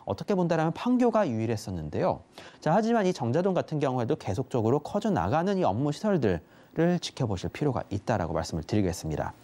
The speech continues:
이 주변 일대로 사실 개발할 수 있는 범위의 땅들이 조금씩 있다라는 겁니다. 자, 그거를 지켜보실 필요가 있는데요. 자, 탄천을 기점으로 해서 왼쪽 편에 업무 시설들과 일부 아파트들이 형성이 되어 있고요.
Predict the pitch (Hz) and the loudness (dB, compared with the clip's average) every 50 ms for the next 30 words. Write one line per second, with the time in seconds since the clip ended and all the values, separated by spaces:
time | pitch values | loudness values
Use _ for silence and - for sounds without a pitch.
0 | - - - - - - 180 202 - - 196 220 220 190 139 120 113 - - 120 | -20 -18 -18 -12 -2 2 2 2 4 4 4 4 4 4 2 2 0 2 2 2
1 | 110 170 196 139 98 - - 151 - 165 - - - 95 120 156 196 196 190 - | 4 4 4 2 2 0 -4 -8 -8 -8 -8 -6 -4 -2 0 2 2 0 0 -2
2 | - 156 131 143 170 202 226 233 233 - - - - 113 120 123 120 - - 240 | -4 -4 -2 -2 0 0 -2 -2 -4 -6 -8 -4 -2 0 0 0 0 0 2 2
3 | 220 180 165 - - 135 135 139 - - 143 - - 98 95 - - 185 185 143 | 2 2 2 0 0 -2 -2 -2 -2 -4 -4 -2 -2 -2 -2 0 0 0 0 0
4 | 110 127 156 160 139 104 87 104 113 104 - - - - - - - - - 113 | -2 -4 -6 -8 -8 -6 -4 -2 -2 -4 -4 -6 -14 -20 -20 -20 -8 -6 -6 -2
5 | - 151 147 190 196 196 190 - - - 170 147 143 135 151 147 - 175 170 160 | 0 2 2 2 2 2 0 -2 -4 -4 -2 -2 0 0 0 0 2 2 2 2
6 | 180 170 - - 127 123 135 147 120 - 92 123 160 127 85 69 - - - - | 2 0 0 -2 -2 0 0 0 0 2 2 2 2 2 0 -2 -4 -12 -20 -20
7 | - - - - - 147 135 - - - 247 254 254 - - 233 226 233 233 233 | -20 -20 -20 -8 -2 -2 -2 0 0 0 0 0 0 0 2 4 4 6 4 4
8 | 220 - 135 - - 165 147 139 131 123 131 156 190 202 - - 110 98 120 139 | 2 0 -2 -2 0 0 2 2 2 2 2 2 2 2 0 0 0 0 0 0
9 | 120 90 90 92 - - 117 - - 98 98 139 170 - - - - 95 127 156 | 0 0 -2 -2 -2 -2 -4 -4 -2 -2 0 0 0 0 -2 -2 -2 0 0 0
10 | 185 - - 190 175 165 156 147 139 135 156 160 156 117 107 110 117 104 80 85 | 0 0 2 2 2 4 4 4 4 4 4 2 2 2 0 0 0 -2 -2 -2
11 | - 131 113 - - 87 95 120 117 117 123 117 107 - 131 139 113 - - - | -4 -6 -8 -6 -4 -2 0 0 2 2 2 0 0 2 2 2 2 0 2 2
12 | 117 92 95 127 196 | 4 4 4 4 2